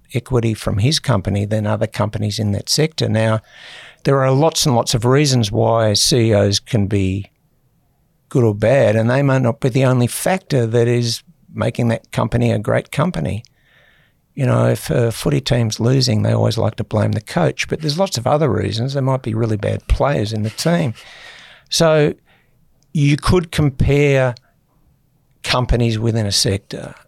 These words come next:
and assume that the C E O is the difference. It's a really tough question.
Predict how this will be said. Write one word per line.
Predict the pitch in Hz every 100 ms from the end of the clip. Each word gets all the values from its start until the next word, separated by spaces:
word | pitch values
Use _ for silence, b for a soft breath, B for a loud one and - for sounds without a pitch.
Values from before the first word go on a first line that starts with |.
| -
and | 107
assume | 101 - - - 120 120 117 113
that | 113 -
the | 113
C | - 117 104
E | 107
O | 110 113
is | 104
the | 117
difference. | 135 120 - 87 - - - _ _ -
It's | 151 143
a |
really | 143 156 120
tough | - 107 -
question. | 127 - -